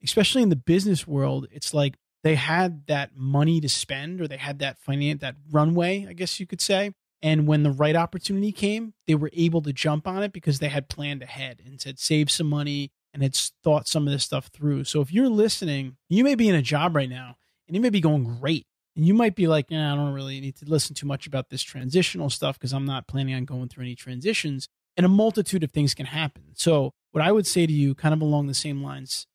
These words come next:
as Chris has said, is be prepared, save money, cut and dry, so that you have some money and some financial resources to take a risk, because you never know when the right opportunity might come up in your career, and a company may approach you. It could even be your own company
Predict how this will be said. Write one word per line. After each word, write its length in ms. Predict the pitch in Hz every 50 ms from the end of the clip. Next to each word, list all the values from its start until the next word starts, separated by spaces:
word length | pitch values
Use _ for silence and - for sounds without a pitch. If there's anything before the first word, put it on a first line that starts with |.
| _ _
as 100 | - -
Chris 400 | - _ _ - 214 220 208 -
has 160 | - 147 131 -
said, 320 | - - 143 135 131 123
is 440 | - 135 139 139 135 135 139 - - _ _ _ -
be 140 | 180 196 -
prepared, 600 | - 247 - - 175 151 135 131 131 135 156 _ _ _ _ -
save 420 | - - - 175 170 180 208 170
money, 540 | 160 147 143 151 175 151 120 110 139 151 _ _ _ _
cut 180 | - 170 -
and 80 | 135 131
dry, 480 | 123 139 139 135 123 113 120 139 143 _ _
so 160 | - - -
that 60 | 151
you 160 | 135 139 143 135
have 480 | 123 147 160 165 170 165 147 135 -
some 360 | - - 147 139 135 131 131 -
money 380 | 139 135 139 143 147 156 151 147
and 120 | 139 127
some 120 | - 139 123
financial 520 | - 147 143 143 143 156 170 - - 143
resources 500 | 131 131 131 - - 143 131 - - 127
to 120 | - 147
take 280 | 131 - - 160 170 -
a 60 | 175
risk, 260 | 139 131 135 123 -
because 320 | _ - - 165 143 139 170
you 60 | 220
never 240 | 262 277 247 247 202
know 200 | 180 190 190 185
when 140 | 180 160 147
the 80 | 143
right 380 | 135 139 143 151 156 160 180 _ _ _ _ -
opportunity 580 | 160 156 - - 143 - - 190 190 175 165 151
might 220 | 143 139 139 -
come 180 | - - 147 147
up 160 | 147 143 -
in 60 | 196
your 140 | 208 214 208
career, 360 | - - 220 220 233 240 233 -
and 120 | 175 170
a 60 | 180 175
company 400 | - - 202 196 - 220 220 185
may 260 | 175 170 175 208 247
approach 400 | 262 - - 156 147 143 - 185
you. 60 | 190
It 100 | - _
could 140 | - 220 262
even 180 | 247 202 208
be 80 | 196 196
your 220 | 196 190 180 165
own 140 | 170 214 226
company 460 | - - 160 139 - 127 127 123 127